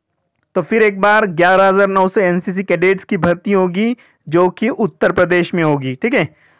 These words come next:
और ब-, धीरे-धीरे करके सभी जितने भी हमारे बॉर्डर और कोस्टल एरियाज हैं, कोस्टल एरियाज के डिस्ट्रिक्ट हैं, वहाँ पे भी एनसीसी की भर्ती स्टार्ट हो जाएगी। I hope कि आपको वीडियो में दी जानकारी समझ में आएगी। अगर आप इस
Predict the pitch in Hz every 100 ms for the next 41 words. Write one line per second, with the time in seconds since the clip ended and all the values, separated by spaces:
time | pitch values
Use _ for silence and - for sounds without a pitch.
0 | _ 165 170 180 185 156 _ _ - 180
1 | 156 165 156 175 196 196 220 240 220 185
2 | 190 254 - 190 180 285 359 - _ _
3 | - 147 196 226 233 233 226 196 196 214
4 | 196 180 208 180 165 180 185 208 208 185
5 | 214 185 226 196 175 180 185 175 185 269
6 | - _ - 139 156 220 185 226 202 196
7 | 196 196 - 196 185 - 226 185 226 185
8 | 170 170 185 202 165 160 - 165 160 156
9 | 151 311 - 170 175 - - _ 147 135
10 | 143 127 117 - _ _ - - 175 190
11 | 262 - 233 220 240 202 208 220 214 208
12 | 196 196 190 202 190 185 196 202 196 175
13 | 240 - 220 220 240 - 277 -